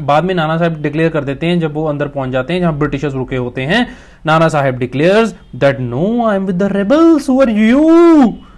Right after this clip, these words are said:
And he made Britishers surrender on the promise of safe passage to इलाहाबाद। भी मुझे इलाहाबाद जाने दो, फिर ठीक है, ठीक है जी। और कानपुर के अंदर, इसके अंदर दो सौ से ज्यादा यूरोपियंस मारे जाते हैं बीबीघर मैसेकर के अंदर,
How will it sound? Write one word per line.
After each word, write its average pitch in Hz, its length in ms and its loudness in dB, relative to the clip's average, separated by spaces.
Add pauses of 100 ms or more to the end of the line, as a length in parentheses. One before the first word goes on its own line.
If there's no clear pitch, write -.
(400)
And 180 180 4
he 208 280 4
made 196 240 4
Britishers 180 380 0
surrender 202 840 4 (320)
on 160 100 0
the 175 100 4 (100)
promise 185 280 4
of 185 100 -2
safe 185 320 0 (140)
passage 170 320 0
to 165 100 4
इलाहाबाद। 135 500 2
भी 175 120 -6
मुझे 175 240 0
इलाहाबाद 151 420 2
जाने 131 260 -4
दो, 185 160 -2
फिर 175 140 -4
ठीक 123 240 -10
है, 110 160 -12 (440)
ठीक 202 120 -4
है 294 100 4
जी। 262 260 0 (160)
और 175 200 4
कानपुर 180 640 2
के 185 80 0
अंदर, 170 260 4
इसके 156 200 -4
अंदर 156 160 0
दो 165 340 0
सौ 170 360 -2
से 165 120 -4
ज्यादा 147 200 2
यूरोपियंस 135 400 -4
मारे 127 260 -4
जाते 120 240 -4
हैं 175 80 -2
बीबीघर 131 360 -6
मैसेकर 113 380 -10
के - 160 -20
अंदर, 143 260 -20